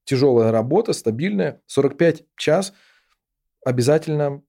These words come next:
И, э, восстановление, плавание, велосипед. Бег мы оставляем. Сейчас у большинства одна беговая работа в неделю, лёгенькая.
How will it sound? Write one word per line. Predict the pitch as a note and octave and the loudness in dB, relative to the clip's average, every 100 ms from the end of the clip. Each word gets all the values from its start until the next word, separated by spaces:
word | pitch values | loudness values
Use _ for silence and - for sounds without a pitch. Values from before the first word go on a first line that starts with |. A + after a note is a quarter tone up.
| _ | _
И, | C#3 C3+ C3+ C3 | -4 -2 0 2
э, | C3 C3 A#2+ | 2 4 2
восстановление, | A#2+ C3+ - B2 B2+ E3+ F3 D#3 | 0 -4 0 0 2 0 0 -2
плавание, | C#3+ B2+ C3+ C3 | -2 -2 0 -2
велосипед. | A#2 A2+ - A2+ G#2 - _ _ | -4 -4 -8 -4 -4 -4 _ _
Бег | - A2+ C#3 F3 - _ _ _ - | -14 -2 0 0 -6 _ _ _ -8
мы | A2 | -4
оставляем. | A2+ - A#2+ A2+ G2 F#2+ _ | -4 -2 0 2 0 -6 _
Сейчас | - - A3 - | -4 -2 -2 -2
у | D#3+ | -2
большинства | D#3 D#3+ D#3+ G3+ | 0 0 0 0
одна | G3 C#3 D3+ E3+ D3 C3 - | 0 -2 0 2 2 -2 -8
беговая | B2 C3+ C#3 C3 | -2 2 2 4
работа | B2 C3+ B2+ | 2 0 0
в | A#2 | -2
неделю, | A#2 B2+ G#2+ | 0 0 2
лёгенькая. | G#2+ B2 A#2 G#2+ - - | 2 2 0 -6 -10 -18